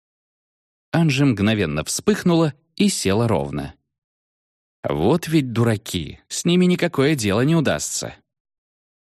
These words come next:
На этот раз она решила показать, что с ней так обращаться нельзя.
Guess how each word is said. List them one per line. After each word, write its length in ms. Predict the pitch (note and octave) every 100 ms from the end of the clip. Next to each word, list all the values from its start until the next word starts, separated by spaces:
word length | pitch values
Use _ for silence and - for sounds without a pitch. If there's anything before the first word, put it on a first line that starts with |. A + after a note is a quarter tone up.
| _ _
На 200 | E2 F2
этот 200 | E2+ F2
раз 240 | A2 G#2+
она 200 | F#2+ F#2
решила 380 | E2+ E2 G#2+ F#2+
показать, 440 | F2 D#2+ E2 G#2+ G#2+
что 220 | - F#2
с 140 | -
ней 200 | G2+ G#2+
так 220 | - E2+
обращаться 580 | F#2+ F2+ G2 - G2+ -
нельзя. 520 | G#2+ G2+ F#2+ C3 E2